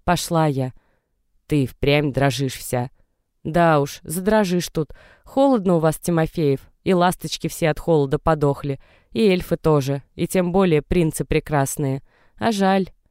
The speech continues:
"Какие ласточки, Даш? Какие эльфы? Ты о чем?" "Те самые, для дюймовочки. Ладно, Тимофеев, пошла я.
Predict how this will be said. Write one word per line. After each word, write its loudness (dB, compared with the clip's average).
"Какие -2
ласточки, -4
Даш? -2
Какие 2
эльфы? -4
Ты 2
о 4
чем?" -2
"Те 2
самые, 2
для 0
дюймовочки. 0
Ладно, 0
Тимофеев, -2
пошла 0
я. -2